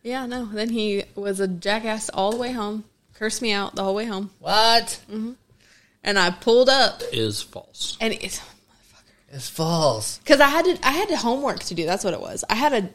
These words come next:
Speaker 1: a, an assignment that was due that night. I said, "We can go to this Christmas party, but we have to be home before midnight 'cause I have to turn this in at midnight." So I'm like, "We gotta go." So he's pissed at me 'cause we had to leave.
Speaker 2: Mm-hmm.
Speaker 1: So he talked shit the whole way home, just being an asshole.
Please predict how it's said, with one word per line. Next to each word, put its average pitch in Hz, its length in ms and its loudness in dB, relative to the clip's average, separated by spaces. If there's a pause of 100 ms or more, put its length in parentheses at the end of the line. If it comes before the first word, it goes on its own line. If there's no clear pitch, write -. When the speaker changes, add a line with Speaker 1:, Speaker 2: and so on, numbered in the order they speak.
(120)
Speaker 1:
a, 190 240 0
an 190 120 -4
assignment 196 560 0
that - 100 -4
was 175 120 -4
due 196 120 0
that 185 140 2
night. - 80 0
I - 20 -2
said, 180 140 -4
"We 220 40 0
can 294 100 -4
go 254 100 4
to 262 60 4
this 208 120 -6
Christmas 196 260 -6
party, 165 160 -4
but 160 140 -6
we 180 80 -2
have 196 200 -4
to 233 80 -8
be 240 100 -6
home 208 180 -4
before 185 260 -6
midnight 214 300 -6
'cause - 100 -8
I 180 40 -2
have 196 100 -4
to 190 80 -8
turn 214 320 -6
this - 160 -10
in 185 300 -6 (600)
at 196 200 0
midnight." 175 300 -4
So - 80 -6
I'm 170 40 -2
like, 170 120 -4
"We 214 120 -4
gotta 196 180 2
go." - 80 -4
So 190 140 0
he's 208 100 2
pissed 233 240 0
at - 80 2
me 165 100 0
'cause 175 140 -4
we 175 60 -4
had 160 100 -4
to 160 60 -8
leave. - 240 -10 (200)
Speaker 2:
Mm-hmm. 110 120 -18 (800)
Speaker 1:
So 202 120 -4
he 220 80 2
talked 277 240 0
shit - 200 -2
the 175 60 -8
whole 180 140 -2
way 202 120 -4
home, 165 260 -6
just 185 160 -18
being 214 160 -4
an - 80 -2
asshole. 170 420 -6